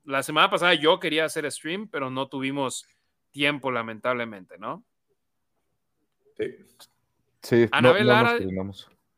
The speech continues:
Speaker 1: dice, "Nada de pena, mi Demian, se les estima un montón." Eh, eh,
Speaker 2: Gracias.
Speaker 1: mientras te están
Speaker 3: Sí,
Speaker 1: viendo en
Speaker 3: güey.
Speaker 1: la televisión, hermano. Josh Jacobs, qué show. Eh,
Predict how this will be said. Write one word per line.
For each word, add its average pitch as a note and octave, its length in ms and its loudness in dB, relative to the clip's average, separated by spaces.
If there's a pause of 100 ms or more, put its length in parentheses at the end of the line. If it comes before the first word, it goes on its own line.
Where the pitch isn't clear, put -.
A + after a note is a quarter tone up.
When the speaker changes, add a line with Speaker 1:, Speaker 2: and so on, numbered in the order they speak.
(120)
Speaker 1:
dice, E3+ 360 -4
"Nada F#3 280 2
de F#3+ 100 2
pena, G#3 300 -2
mi F#3+ 120 -2
Demian, F#3+ 440 0
se D3+ 120 -8
les C3+ 160 -6
estima F3+ 340 -6
un F#3 60 -6
montón." B2+ 640 -4 (560)
Eh, A#2+ 240 -10
eh, A2+ 80 -8
Speaker 2:
Gracias. A#2+ 240 -8
Speaker 1:
mientras C3 440 -6
te B2+ 60 -14
están D3 260 -10
Speaker 3:
Sí, C#3 60 -10
Speaker 1:
viendo C3+ 240 -4
en B2+ 60 -6
Speaker 3:
güey. - 0 -
Speaker 1:
la A#2 120 -8
televisión, A2+ 460 -10
hermano. G2+ 360 -18 (600)
Josh D4 300 4
Jacobs, C4 600 2 (240)
qué A#3+ 140 6
show. F#3 360 6 (680)
Eh, D3 960 2